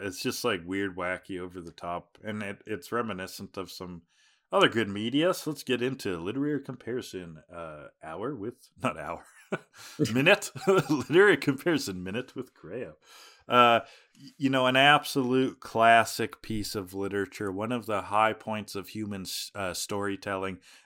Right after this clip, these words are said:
That dolphin episode, Halloween episode of The Simpsons. <laughs> You all know the one where the dolphins climb out of the sea to take vengeance on humans who have repressed them for so long and basically murder and enslave everyone.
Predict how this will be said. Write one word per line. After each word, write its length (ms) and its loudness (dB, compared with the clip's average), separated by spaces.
That 320 4
dolphin 560 6
episode, 720 -2
Halloween 420 2
episode 400 -4
of 100 -6
The 80 -6
Simpsons. 720 -8
<laughs> 20 -20
You 200 10
all 200 12
know 200 8
the 160 4
one 360 4
where 120 2
the 160 2
dolphins 720 2
climb 480 4
out 360 2
of 220 -10
the 120 -4
sea 420 -4
to 160 -8
take 220 -6
vengeance 680 -6
on 300 -4
humans 460 0
who 100 -10
have 140 -10
repressed 520 -10
them 120 -10
for 220 -10
so 260 -10
long 380 -2
and 80 -12
basically 480 4
murder 360 4
and 120 0
enslave 500 -6
everyone. 540 -8